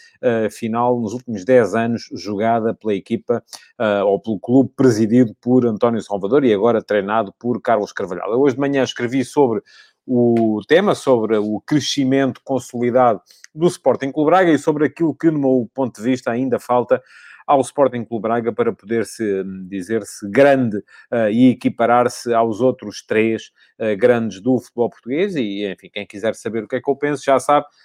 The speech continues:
está no antonio tadeia ponto com. O último passo de hoje, ahm, sai às oito da manhã, todos os dias, e hoje saiu também. Ah, o texto está no meu site.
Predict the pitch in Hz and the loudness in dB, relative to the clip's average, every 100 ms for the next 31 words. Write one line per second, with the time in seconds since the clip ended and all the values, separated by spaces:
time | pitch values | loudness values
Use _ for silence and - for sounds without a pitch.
0 | _ - 143 135 147 139 117 127 120 117 | _ 0 2 4 4 4 4 2 0 0
1 | 117 - 120 - 131 123 127 127 123 113 | 0 -2 -4 -2 -2 0 0 0 -4 -2
2 | 123 117 - 110 123 127 127 _ - - | 2 0 0 -2 2 2 0 _ -20 -4
3 | 139 131 120 117 117 110 - 131 127 - | 2 2 2 -2 -4 -4 2 4 4 2
4 | 120 107 101 113 143 131 - 113 127 120 | 0 0 -2 2 4 4 -2 -2 0 0
5 | 110 107 117 117 - 135 123 95 98 101 | -4 -4 -6 -8 -4 -2 -2 -6 -12 -12
6 | 90 123 127 123 - 139 131 - 110 117 | -6 -2 0 0 0 2 2 0 -4 -2
7 | 147 160 208 208 - _ - 170 175 160 | -2 2 0 0 -14 _ 0 2 2 2
8 | 180 143 - - 127 135 147 143 190 190 | 2 2 0 -2 0 0 0 0 2 0